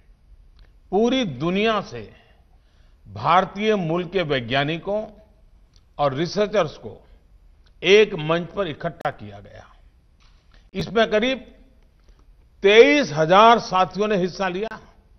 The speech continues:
सात सौ घंटों से भी ज्यादा की डिस्कशन हुई।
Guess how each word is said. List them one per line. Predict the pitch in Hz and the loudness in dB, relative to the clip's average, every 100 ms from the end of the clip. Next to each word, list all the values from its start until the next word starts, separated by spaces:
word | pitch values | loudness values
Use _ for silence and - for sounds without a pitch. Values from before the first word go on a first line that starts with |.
| _ - - - _ - _ _ _ _ _ _ _ | _ -20 -20 -20 _ -20 _ _ _ _ _ _ _
सात | - - 196 214 214 | -10 2 4 4 2
सौ | - 240 254 | 2 6 6
घंटों | 185 185 190 226 233 | 6 -2 0 0 0
से | 226 220 | 2 0
भी | 226 | 0
ज्यादा | 175 180 175 190 | -2 -2 0 0
की | 196 214 | 0 -2
डिस्कशन | 170 165 - 190 226 254 | -4 -6 -6 -6 -4 -4
हुई। | 262 127 | -8 -12